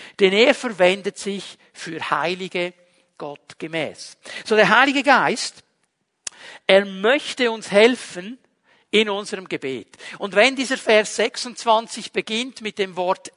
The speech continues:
ebenso, dann müssen wir hier gut auf den Zusammenhang achten.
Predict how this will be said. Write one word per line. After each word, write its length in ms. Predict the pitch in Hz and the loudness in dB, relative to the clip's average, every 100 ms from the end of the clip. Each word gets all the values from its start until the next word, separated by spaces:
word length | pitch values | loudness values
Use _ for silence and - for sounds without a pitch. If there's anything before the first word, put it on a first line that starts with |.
| - | 4
ebenso, 800 | 220 269 240 202 156 165 196 311 - - - | 6 6 2 -6 -4 -2 0 -2 -8 -18 -6
dann 120 | 202 | -4
müssen 300 | 208 233 - | -2 -4 -6
wir 160 | 226 220 | -8 -8
hier 180 | 180 220 | -6 -6
gut 320 | - 247 - | -6 -8 -4
auf 200 | 277 - | -4 -2
den 180 | 240 185 | -6 -8
Zusammenhang 640 | 190 - 190 214 185 175 - | -6 0 0 0 -2 -4 -2
achten. 720 | 175 220 - - - 196 | 2 2 0 -4 -4 -6